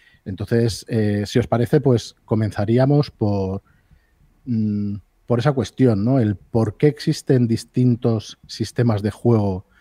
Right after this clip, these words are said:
que puede parecer una cosa obvia, pero yo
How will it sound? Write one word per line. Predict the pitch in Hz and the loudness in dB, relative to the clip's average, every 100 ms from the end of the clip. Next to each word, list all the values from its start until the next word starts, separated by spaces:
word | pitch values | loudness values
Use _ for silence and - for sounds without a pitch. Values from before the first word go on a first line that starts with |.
| _ _ _ | _ _ _
que | 110 | -8
puede | - 135 | 0 2
parecer | 156 151 - 139 | 4 2 2 0
una | 135 123 | 2 0
cosa | 123 - 120 117 - | -2 -2 -2 -2 -2
obvia, | 151 143 123 147 175 - | -2 -2 2 0 0 -2
pero | 113 101 98 95 | -2 0 -2 -4
yo | 90 95 127 131 | -8 -2 0 0